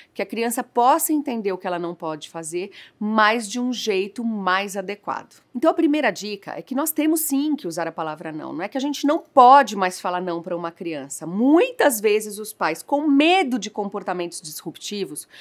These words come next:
com medo das birras, acabam sendo super permissivos e acabam deixando a criança fazer mais do que ele deixaria se fosse uma criança com desenvolvimento típico,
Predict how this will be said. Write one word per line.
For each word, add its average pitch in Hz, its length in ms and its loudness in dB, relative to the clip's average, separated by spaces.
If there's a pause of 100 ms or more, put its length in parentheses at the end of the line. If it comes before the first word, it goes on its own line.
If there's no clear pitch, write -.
(260)
com 269 180 4
medo 247 420 6
das 185 220 0
birras, 196 460 -10 (260)
acabam 262 500 0
sendo 269 360 -2
super 320 480 2
permissivos 208 840 -8 (440)
e 220 100 2
acabam 262 400 2
deixando 262 380 2
a 247 40 -2
criança 240 440 -6
fazer 214 320 -4
mais 294 720 4
do 277 160 -2
que - 260 -8
ele 220 260 2
deixaria 196 640 2
se - 180 -6
fosse 277 320 0
uma 277 140 2
criança 233 440 -4
com 269 160 -2
desenvolvimento 277 760 -2
típico, - 640 -2